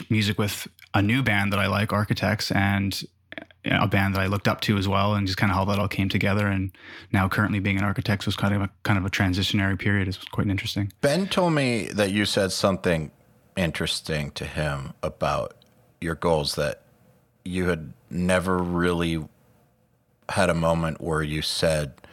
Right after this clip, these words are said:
Speaker 2: that you wanna do this for the rest of your life. Like, "This is what I wanna do for sure." It more just organically evolved. Could you elaborate on that?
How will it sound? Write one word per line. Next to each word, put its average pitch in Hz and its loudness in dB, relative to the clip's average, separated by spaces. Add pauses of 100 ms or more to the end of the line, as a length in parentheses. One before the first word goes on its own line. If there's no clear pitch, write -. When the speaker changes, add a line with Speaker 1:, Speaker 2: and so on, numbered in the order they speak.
(600)
Speaker 2:
that 85 2
you 82 2
wanna 80 2
do 85 0
this 92 0
for - -4
the 78 -2
rest 80 0
of 82 -4
your 76 -4
life. 85 2
Like, 71 -2 (800)
"This 95 2
is 76 -2
what 80 0
I 78 2
wanna 76 -2
do 82 -2
for 80 -2
sure." 80 2
It 85 0
more 85 2
just 80 -4 (320)
organically 80 0
evolved. 80 2 (320)
Could - -2
you 117 2
elaborate 117 2
on 123 0
that? 131 -2